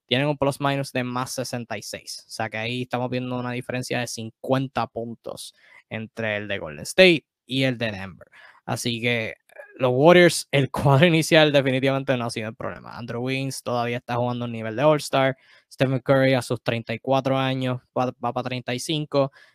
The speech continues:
está jugando debatablemente mejor baloncesto de toda su carrera y va a <laughs> seguir mejorando. O sea, el chamaco está fuera de este mundo. Klay Thompson ya se han documentado sus dificultades para comenzar la campaña, pero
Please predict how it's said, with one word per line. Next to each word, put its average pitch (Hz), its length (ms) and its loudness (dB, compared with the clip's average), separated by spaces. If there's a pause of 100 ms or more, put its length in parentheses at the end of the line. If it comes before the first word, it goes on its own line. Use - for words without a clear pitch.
(120)
está 117 400 -2
jugando 131 360 4
debatablemente 127 640 0
mejor 123 240 -2
baloncesto 127 480 -2
de - 20 -2
toda 123 160 -2
su 131 140 -8
carrera 131 500 2
y 101 300 -8
va 104 180 -4
a 117 60 -6
<laughs> - 0 -
seguir 127 460 -4
mejorando. 120 580 -4
O 113 40 -10
sea, 110 180 -10
el 98 100 -16
chamaco 113 340 -10
está 110 360 -10 (420)
fuera 120 200 0
de 123 60 -2
este - 160 -6
mundo. 156 340 0
Klay 127 200 -4
Thompson 139 600 0
ya 113 360 -4
se - 140 -6
han 117 200 -2
documentado 117 580 -6
sus - 140 -12
dificultades 113 580 -6
para 113 180 -4
comenzar 113 280 -6
la 117 80 -2
campaña, 185 500 4
pero 110 300 0